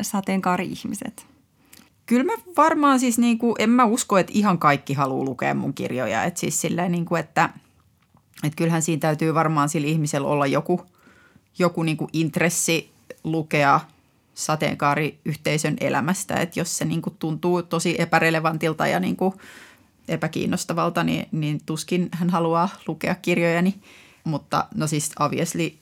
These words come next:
Speaker 2: kyllä kirjoitan myös sateenkaariyhteisön jäsenille, mut et,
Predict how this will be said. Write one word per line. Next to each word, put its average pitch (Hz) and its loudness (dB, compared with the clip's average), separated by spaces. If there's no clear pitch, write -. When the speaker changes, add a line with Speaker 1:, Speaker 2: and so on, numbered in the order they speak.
Speaker 2:
kyllä 170 0
kirjoitan 175 0
myös 175 0
sateenkaariyhteisön 160 -2
jäsenille, 156 -2
mut - -6
et, - -6